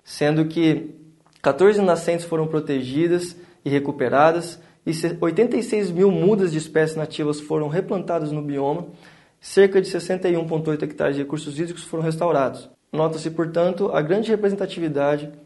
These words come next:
dos, dos resultados obtidos. Já na frente de tecnologias sustentáveis, a associação produzia mudas nativas dentro da reserva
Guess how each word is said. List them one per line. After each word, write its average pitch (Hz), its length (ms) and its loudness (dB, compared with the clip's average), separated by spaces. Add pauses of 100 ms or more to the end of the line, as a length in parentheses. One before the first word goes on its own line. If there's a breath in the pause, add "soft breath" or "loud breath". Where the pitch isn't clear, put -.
(120)
dos, 151 400 -4 (240)
dos 151 140 -6
resultados 147 460 -2
obtidos. 147 540 -10 (260)
Já 170 200 2
na 208 80 0
frente 165 180 -2
de 156 60 -6
tecnologias 135 360 -2
sustentáveis, 127 680 -4
a 147 140 -2
associação 160 720 -2 (260 loud breath)
produzia 160 560 2
mudas 147 540 -2 (760)
nativas 143 580 2
dentro 160 220 0
da 165 80 0
reserva 131 520 0